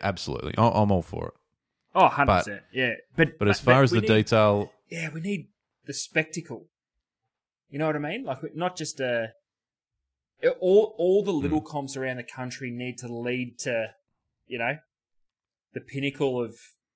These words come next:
Speaker 2: Australia-wide fishing
Speaker 1: Yes.
Speaker 2: comps, which is competing for your state against
Speaker 1: The
Speaker 2: other
Speaker 1: s-,
Speaker 2: states.
Speaker 1: the scouts.
Speaker 2: Can
Speaker 1: There'll
Speaker 2: you
Speaker 1: be
Speaker 2: ima-,
Speaker 1: scouts
Speaker 2: can you
Speaker 1: out there.
Speaker 2: imagine the stories of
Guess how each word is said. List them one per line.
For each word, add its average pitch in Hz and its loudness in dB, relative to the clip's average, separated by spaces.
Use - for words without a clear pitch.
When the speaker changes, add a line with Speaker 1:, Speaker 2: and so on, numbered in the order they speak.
Speaker 2:
Australia-wide 117 -4
fishing 131 -4
Speaker 1:
Yes. 113 -6
Speaker 2:
comps, 113 -4
which 123 -6
is 113 -8
competing 135 0
for 135 -6
your 123 -2
state - -8
against 113 -8
Speaker 1:
The - -10
Speaker 2:
other 117 2
Speaker 1:
s-, 107 -2
Speaker 2:
states. - -12
Speaker 1:
the 113 2
scouts. - 0
Speaker 2:
Can - 2
Speaker 1:
There'll - 8
Speaker 2:
you 254 6
Speaker 1:
be - 4
Speaker 2:
ima-, 196 2
Speaker 1:
scouts 120 4
Speaker 2:
can 214 6
you 202 6
Speaker 1:
out 233 2
there. 180 4
Speaker 2:
imagine 175 0
the 170 -4
stories 123 -4
of 120 -4